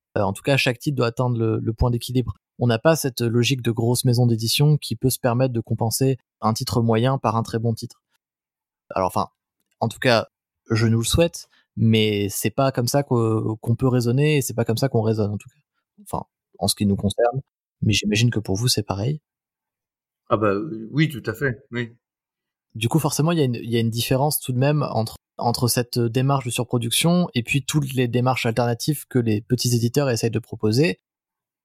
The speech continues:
Speaker 1: Mais là encore, je pense qu'il y a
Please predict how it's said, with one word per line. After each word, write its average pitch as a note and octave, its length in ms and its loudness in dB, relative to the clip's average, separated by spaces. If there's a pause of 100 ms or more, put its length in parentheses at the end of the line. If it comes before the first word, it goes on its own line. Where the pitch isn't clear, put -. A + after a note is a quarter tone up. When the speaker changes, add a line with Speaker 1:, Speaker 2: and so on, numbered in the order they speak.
(460)
Speaker 1:
Mais C3 220 4
là E3 140 4
encore, D#3 640 0 (480)
je A2+ 160 -2
pense D3+ 240 0
qu'il - 160 -2
y A2+ 80 4
a C#3 300 0